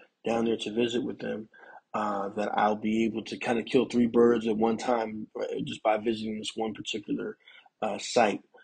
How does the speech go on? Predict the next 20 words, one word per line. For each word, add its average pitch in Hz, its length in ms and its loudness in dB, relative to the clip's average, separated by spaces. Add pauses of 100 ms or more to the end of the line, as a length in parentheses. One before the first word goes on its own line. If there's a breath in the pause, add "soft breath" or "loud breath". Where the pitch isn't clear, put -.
(380 soft breath)
Um, 98 500 -4 (120)
and 104 140 -6
so, 104 440 -2 (100)
um, 107 180 -2
with 107 120 -6
that 113 200 2
being 107 200 -4
said, 113 460 2 (460 loud breath)
um, 104 420 -2 (260)
I, 107 300 0 (120)
I, - 120 -6
this 113 240 -8
presentation 113 680 -2
is, 107 220 -8
is 113 160 -8
in 107 260 -8 (120)
honor 113 400 -2
of 123 280 -8
their 110 160 -4
memory 123 480 -4